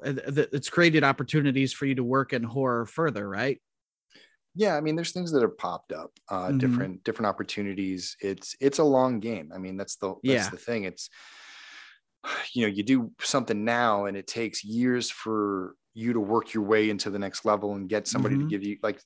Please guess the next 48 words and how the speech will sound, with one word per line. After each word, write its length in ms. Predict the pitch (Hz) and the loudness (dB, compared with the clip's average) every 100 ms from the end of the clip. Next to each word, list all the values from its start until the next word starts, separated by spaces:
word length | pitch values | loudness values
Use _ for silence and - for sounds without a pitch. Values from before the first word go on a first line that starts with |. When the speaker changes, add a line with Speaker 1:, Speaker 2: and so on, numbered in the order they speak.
| _ _ | _ _
Speaker 2:
for 80 | 131 | -2
someone 260 | - 233 | 2 2
to 60 | 185 | 2
sit 240 | - 147 | 2 2
down 180 | 135 131 | 2 2
and 100 | 113 | 0
actually 140 | 110 - | -2 -2
say, 140 | - 110 | 0 0
like, 140 | 104 - | 0 4
"Okay, 400 | 135 135 107 90 | 4 6 0 0
I'm 160 | 101 123 | -2 0
gonna 140 | 131 | 0
give 420 | 104 110 113 101 | -2 0 0 0
you 340 | 92 95 98 92 | -4 -4 -2 -2
millions 560 | 95 104 113 113 110 101 | 0 0 2 0 -2 -4
of 80 | |
dollars 480 | 92 90 92 90 - | -2 0 0 -2 -6
to 80 | - | -10
go 180 | 90 87 | -8 -8
make 280 | 90 92 92 | -6 -8 -6
something 360 | 104 92 95 | -6 -6 -8
Speaker 1:
Yeah. 60 | 87 | -12
Speaker 2:
professionally," 840 | - - 101 104 104 - - 87 - - - - - - - - | -12 -4 -2 0 -2 -6 -14 -16 -16 -20 -20 -18 -18 -18 -14 -2
is 260 | 117 110 | 0 2
a 60 | 104 | 2
long 600 | 104 107 107 107 107 104 | 2 2 0 0 -2 -4
road. 440 | 92 90 82 - - - | -6 -4 -4 -8 -14 -6
And 100 | 110 | -2
even 220 | 123 131 | 0 4
though 100 | 131 | 4
Speaker 1:
Mm-hmm. 80 | 117 | 4
Speaker 2:
we've 160 | 110 104 | 0 -2
done 160 | 113 104 | -2 0
it 80 | |
very 180 | 101 101 | 0 0
successful 480 | - 98 90 - 90 | -2 -4 -6 -6 -8
with 80 | 82 | -6
crowdfunding, 600 | 92 92 - 92 87 87 | -4 -4 -4 -8 -8 -10
I 60 | 82 | -12
think 200 | 98 85 | -12 -10
there 80 | 87 | -8
was 120 | - | -6
still 200 | - 98 | -4 -4
a 120 | 92 90 | -2 -2
lot 120 | 90 | -4
of, 200 | 87 85 - | -6 -10 -4
I 160 | 135 190 | 2 2
expected, 680 | 156 - 117 - 107 95 | 0 -2 -2 -2 -2 -2